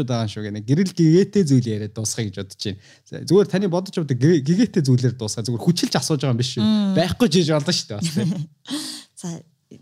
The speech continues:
Speaker 2: гэгээтэй зүйл гэхэлэр юу ч хийж болох юм? Ямар хүн
Speaker 1: Йоо,
Speaker 2: вэ,
Speaker 1: юу
Speaker 2: тий?
Speaker 1: ч хийж
Speaker 2: За.
Speaker 1: болно,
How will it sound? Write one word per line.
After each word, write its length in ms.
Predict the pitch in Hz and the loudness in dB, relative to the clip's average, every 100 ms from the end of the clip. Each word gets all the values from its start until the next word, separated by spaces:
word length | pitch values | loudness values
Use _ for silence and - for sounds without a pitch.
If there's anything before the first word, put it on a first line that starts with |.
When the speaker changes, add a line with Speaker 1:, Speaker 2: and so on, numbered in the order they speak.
| _ _ | _ _
Speaker 2:
гэгээтэй 400 | 202 254 - 262 | -8 -6 -6 -8
зүйл 160 | 254 | -8
гэхэлэр 260 | 226 - 214 277 | -6 -4 0 0
юу 80 | |
ч 100 | 349 - | 0 -2
хийж 80 | 240 190 | -6 -8
болох 80 | |
юм? 80 | 202 | -6
Ямар 240 | 196 254 269 | -6 -6 -6
хүн 160 | 214 202 | -4 0
Speaker 1:
Йоо, 160 | 165 143 | 2 2
Speaker 2:
вэ, 60 | |
Speaker 1:
юу 100 | 165 202 | 2 2
Speaker 2:
тий? 0 | |
Speaker 1:
ч 60 | 170 123 | 0 -2
хийж 80 | |
Speaker 2:
За. 80 | 127 101 | -2 -10
Speaker 1:
болно, 240 | - 98 | -12 -16